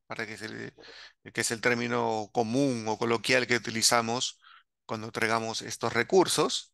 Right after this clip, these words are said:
¿no? De los sesenta y siete mil soles que tenemos en total para este concurso de emprendimientos innovadores, entonces,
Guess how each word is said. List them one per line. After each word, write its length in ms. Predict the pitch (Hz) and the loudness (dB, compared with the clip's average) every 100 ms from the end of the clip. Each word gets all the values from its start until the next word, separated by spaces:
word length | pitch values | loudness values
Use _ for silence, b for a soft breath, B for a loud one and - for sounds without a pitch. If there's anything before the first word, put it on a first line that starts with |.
| _ | _
¿no? 180 | 135 240 B B B B _ _ _ _ _ _ _ | -10 -10 B B B B _ _ _ _ _ _ _
De 480 | 143 135 151 156 156 | -16 0 4 4 4
los 180 | 147 139 | 4 2
sesenta 360 | 151 147 135 143 | 4 4 4 4
y 80 | |
siete 320 | 135 165 160 180 | 4 2 0 -2
mil 240 | 262 269 | -4 -2
soles 460 | - 143 117 110 - | 0 0 0 -2 -2
que 120 | 123 | -2
tenemos 460 | 123 139 151 147 | 2 2 0 -2
en 100 | 120 | -2
total 560 | 104 117 127 123 107 101 _ | -4 0 2 2 2 -6 _
para 460 | 131 131 131 131 _ | 4 4 2 0 _
este 320 | 127 120 131 | -8 -6 -6
concurso 480 | 127 113 131 - 110 | -6 -4 -4 0 0
de 80 | 107 | 0
emprendimientos 960 | 101 110 107 107 120 120 120 117 113 - | 0 0 0 2 0 2 0 2 0 -2
innovadores, 920 | 120 107 107 107 110 113 135 180 - B B B - | -4 -2 0 2 2 2 2 0 -4 B B B 0
entonces, 480 | 123 113 123 - | -2 0 2 0